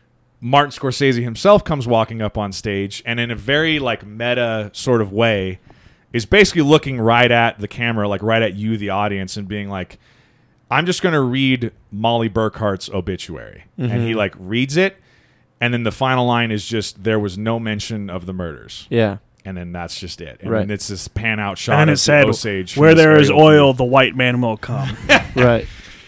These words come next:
Speaker 1: And it's just like, I thought that ending was super powerful and super unique and something I had never seen. I've never seen that part of a historical movie done in that way before. I
Speaker 2: Mm-hmm.
Speaker 1: thought it was, I, I loved it.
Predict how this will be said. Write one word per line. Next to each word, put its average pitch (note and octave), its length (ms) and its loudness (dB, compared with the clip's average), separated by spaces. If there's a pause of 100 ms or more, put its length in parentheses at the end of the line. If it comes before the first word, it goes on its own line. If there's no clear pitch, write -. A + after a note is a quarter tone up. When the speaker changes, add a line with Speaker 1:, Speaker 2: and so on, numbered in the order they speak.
(140)
Speaker 1:
And F3 140 4
it's E3+ 140 0
just F3+ 200 -4
like, D3 360 0
I G3 160 6
thought G3+ 340 2
that C#3+ 220 4
ending C#3 480 -2
was A2+ 200 0
super D3+ 380 0
powerful G#2 760 -2
and G2 140 -10
super B2 380 -4
unique G2+ 400 -6
and G#2 120 -6
something B2 240 -6
I A#2 140 2
had B2 160 -2
never A2 340 0
seen. G#2 640 -8
I've B2 200 2
never E3 240 2
seen D#3 420 -4
that A2+ 300 -4
part A#2+ 260 0
of A2+ 160 0
a G2 120 -4
historical G#2+ 640 -4
movie G2+ 340 -4
done G#2 340 -6
in F#2+ 140 -8
that E2 220 -10
way E2 160 -8
before. C3 180 -10
I B2+ 60 -4
Speaker 2:
Mm-hmm. A#2+ 220 -2
Speaker 1:
thought A#2+ 120 0
it G2+ 80 -6
was, F2 220 -10
I, A#2 160 -2 (180)
I G2 80 -2
loved F2 300 -6
it. - 80 -20